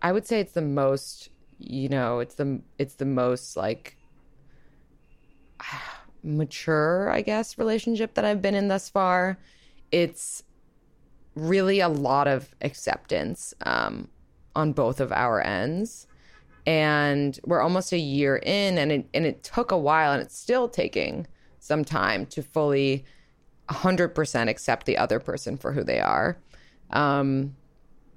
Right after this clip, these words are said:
and really for anyone to accept anyone for, for who they are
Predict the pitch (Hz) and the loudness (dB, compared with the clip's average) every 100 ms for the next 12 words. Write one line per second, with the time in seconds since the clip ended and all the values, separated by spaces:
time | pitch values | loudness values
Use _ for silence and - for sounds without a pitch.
0 | - - - - 185 180 220 214 190 185 | -20 -20 -20 -2 0 2 4 2 2 2
1 | - 175 160 131 135 123 - 95 - - | 2 2 2 2 0 -2 0 -2 -2 -12
2 | - 156 151 135 131 - 127 123 104 101 | -4 0 2 2 0 -2 -2 2 2 0
3 | - - - - - 143 139 139 98 90 | -2 -8 -20 -14 -2 0 0 0 2 2
4 | 98 98 95 | 4 2 0